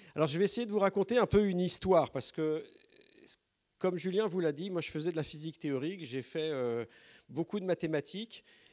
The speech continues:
Euh, et en physique théorique, en général, quand on est étudiant, euh, le kilogramme, la seconde, on s'en contrefou, quoi. Il y a les profs qui disent, euh, « N'oubliez pas de mettre les unités parce que le résultat sans unité, on ne sait pas ce que ça vaut. » Mais, euh,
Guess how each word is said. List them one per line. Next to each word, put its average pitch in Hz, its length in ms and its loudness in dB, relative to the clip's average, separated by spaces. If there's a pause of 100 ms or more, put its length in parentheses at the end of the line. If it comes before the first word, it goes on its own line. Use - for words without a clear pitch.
(380)
Euh, 143 340 0
et 156 80 0
en 165 60 4
physique 170 300 -4
théorique, 170 340 8
en 151 60 6
général, 139 580 6
quand 135 140 0
on 143 100 6
est 139 80 8
étudiant, 143 560 6
euh, 123 160 8
le 120 140 8
kilogramme, 143 520 10
la 131 120 10
seconde, 156 240 6
on 131 80 4
s'en 127 200 -2
contrefou, 131 720 2
quoi. 104 200 2
Il 135 60 6
y 139 40 12
a 147 40 12
les 160 80 12
profs 185 260 10
qui 165 120 4
disent, 156 220 8
euh, « 143 140 12
N'oubliez 180 280 12
pas 196 160 12
de 180 40 6
mettre 190 200 10
les 170 180 12
unités 180 320 10
parce 160 200 8
que - 80 8
le 170 120 12
résultat 170 480 10
sans 156 240 6
unité, 160 380 8
on - 20 8
ne 143 60 6
sait 143 100 4
pas 135 140 6
ce - 60 0
que 139 100 4
ça 139 180 6
vaut. » 165 320 10 (440)
Mais, 143 120 12
euh, 165 60 12